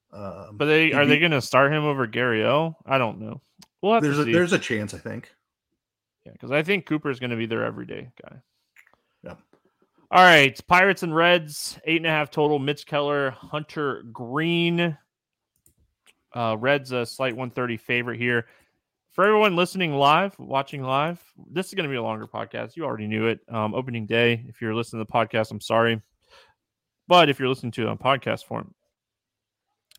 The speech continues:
Speaker 2: I know you're listening at one point five. It's okay. Um, I, I
Speaker 1: <laughs>
Speaker 2: feel you. I listen to a lot of my podcasts at one point five as well. All right, Mitch Keller first.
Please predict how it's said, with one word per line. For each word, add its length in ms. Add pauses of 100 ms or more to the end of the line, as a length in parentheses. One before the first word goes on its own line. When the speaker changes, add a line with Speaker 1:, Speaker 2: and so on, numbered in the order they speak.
Speaker 2:
I 80
know 100
you're 140
listening 380
at 80
one 160
point 240
five. 260
It's 140
okay. 300 (180)
Um, 360 (200)
I, 120
I 280
Speaker 1:
<laughs> 0
Speaker 2:
feel 200
you. 160
I 100
listen 240
to 40
a 80
lot 120
of 60
my 120
podcasts 560
at 80
one 100
point 220
five 180
as 100
well. 240 (680)
All 120
right, 160
Mitch 200
Keller 420
first. 800